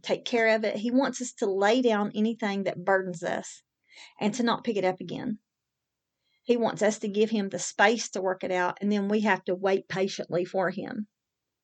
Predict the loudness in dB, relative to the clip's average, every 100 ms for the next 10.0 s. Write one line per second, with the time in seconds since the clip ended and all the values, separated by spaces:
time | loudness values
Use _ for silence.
0 | _ _ _ _ _ _ _ -2 0 0
1 | -2 -8 -10 _ _ _ -2 0 2 2
2 | 2 0 -2 0 0 -2 0 2 4 2
3 | 0 2 0 -2 -4 -2 0 0 2 0
4 | 0 0 0 0 -4 -8 _ _ _ _
5 | -20 -6 0 2 2 0 -2 0 2 4
6 | 2 -2 -2 -4 -2 -2 -2 -6 -6 -2
7 | 0 0 0 -2 -2 -2 -2 0 4 10
8 | 12 12 6 4 4 4 4 2 4 2
9 | 2 0 2 2 2 0 2 2 2